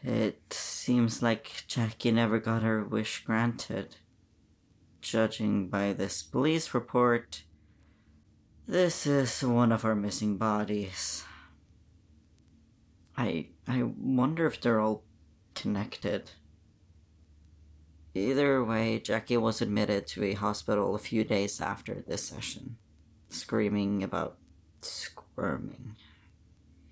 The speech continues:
The flesh under her skin was found to contain a foreign thick liquid, which did match up with the mucus snails typically leave behind,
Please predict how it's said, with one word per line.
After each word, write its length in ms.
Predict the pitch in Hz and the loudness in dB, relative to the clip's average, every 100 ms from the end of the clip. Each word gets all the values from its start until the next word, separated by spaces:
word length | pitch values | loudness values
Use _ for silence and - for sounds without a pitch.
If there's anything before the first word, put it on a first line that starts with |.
| - - - - - _ - _ _ - | -20 -20 -20 -20 -20 _ -20 _ _ -4
The 160 | 120 110 | 0 0
flesh 440 | - - 135 127 | -2 0 0 0
under 220 | 120 113 104 | 0 2 0
her 120 | 101 | -2
skin 440 | - - 123 110 | 0 4 4 4
was 260 | 101 98 - | 0 -4 -4
found 260 | - 110 101 | 0 0 0
to 60 | |
contain 480 | - 104 117 110 101 | -4 -2 2 2 0
a 40 | |
foreign 560 | 101 - 120 107 104 107 | -4 -2 2 2 2 -2
thick 540 | - - 113 98 - | -10 -6 -2 -2 -2
liquid, 640 | 110 110 110 - 101 85 - | 0 0 0 -2 -2 -2 -4
which 420 | 98 101 - - | -4 -4 -6 -6
did 240 | - 156 151 | 2 2 4
match 400 | 143 131 123 - | 0 0 0 2
up 260 | 113 98 | 2 2
with 120 | 110 - | -4 -2
the 60 | |
mucus 560 | 104 107 107 - 101 98 | 2 4 2 0 -2 -2
snails 1120 | - - - - - 113 113 107 104 - - | -4 -6 -8 -8 0 4 4 4 0 -2 -6
typically 680 | - - 156 - 139 - 110 | -8 -6 -6 -4 -6 0 0
leave 260 | 104 104 - | 2 0 -2
behind, 600 | 104 104 98 92 - | -4 -2 -2 -2 -6